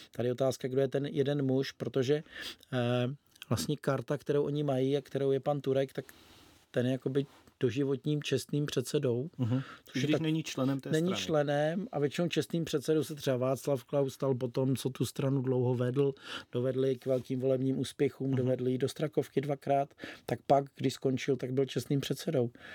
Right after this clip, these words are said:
Speaker 1: Tady ještě nezačali a už mají čestného předsedu, tak je to všechno tak nějak naopak a,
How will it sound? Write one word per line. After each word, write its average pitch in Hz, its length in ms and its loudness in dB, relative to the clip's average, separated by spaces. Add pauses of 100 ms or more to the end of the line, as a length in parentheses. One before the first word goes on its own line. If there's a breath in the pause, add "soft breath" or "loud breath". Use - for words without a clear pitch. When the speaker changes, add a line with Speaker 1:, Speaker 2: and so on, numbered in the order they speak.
(240 loud breath)
Speaker 1:
Tady 135 160 0
ještě 143 200 -2
nezačali 147 480 0
a 147 40 2
už 147 160 -4
mají 143 180 0
čestného 151 380 0
předsedu, 143 420 -2
tak 151 120 0
je 170 60 2
to 180 80 2
všechno 175 260 -2
tak 185 140 -2
nějak 180 180 0
naopak 151 540 0
a, 147 120 -2